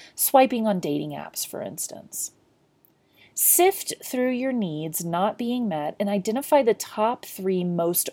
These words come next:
urgent ones that are having the biggest impact on your life. This is going to be your starting point for your work on getting them met.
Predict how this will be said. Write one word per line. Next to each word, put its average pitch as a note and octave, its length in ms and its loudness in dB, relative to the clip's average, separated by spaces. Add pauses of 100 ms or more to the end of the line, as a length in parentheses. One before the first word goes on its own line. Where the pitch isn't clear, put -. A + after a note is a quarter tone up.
(120)
urgent A3+ 500 0
ones D#3 560 -4 (320)
that G#3+ 140 6
are A3+ 100 6
having E4 460 0
the C#4+ 80 4
biggest F#3 520 4
impact E3+ 420 -4
on E3 100 -6
your D#3 120 -6
life. - 520 -8 (640)
This A#3+ 500 4
is D#4 160 0
going A3 220 4
to A3 60 0
be G3 100 0
your F3 140 2
starting F3 540 0
point C4 380 -6
for G#3 120 -4
your F3 160 0
work G3+ 460 6
on F3+ 160 -4
getting D#3+ 280 -6
them D#3 180 -8
met. G3+ 340 -4